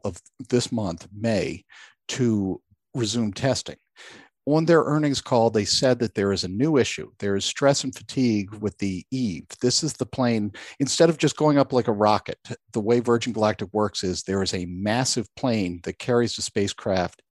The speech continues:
into low orbit where it launches from there, which is a pretty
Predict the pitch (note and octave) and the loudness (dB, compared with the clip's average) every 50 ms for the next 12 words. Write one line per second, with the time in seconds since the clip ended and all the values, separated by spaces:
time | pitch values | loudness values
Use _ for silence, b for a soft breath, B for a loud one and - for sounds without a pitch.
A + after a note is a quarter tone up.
0 | _ - B2+ C3 C#3+ C#3 A#2+ - - - A2 G2 G2 F#2+ - - A2 A2 A2 A2 | _ -2 0 0 0 -2 -4 -6 -6 -4 -4 -4 -4 -4 -6 -4 -2 2 2 2
1 | A2 G2+ - G#2 A2 G2+ F#2+ G2 F#2 E2+ - - F#2 F#2+ F#2+ F2+ - F2+ F#2+ F#2 | 2 0 -2 -2 -2 -2 0 0 -2 -4 -2 -2 0 0 0 0 -2 -4 -4 -4
2 | - - F2 - - F#2+ F2 F#2 G2 F#2 - - - B B B B B B B | -4 -8 -10 -10 -10 -8 -4 0 0 0 0 -2 -6 B B B B B B B
3 | B - D#3+ E3 - F3+ E3 D#3 D#3+ - _ - - - - G3+ G#3+ A3 G#3 G3+ | B 0 0 2 4 4 4 4 2 0 _ -10 -6 0 2 4 4 4 2 2
4 | F#3 D#3+ | 0 -2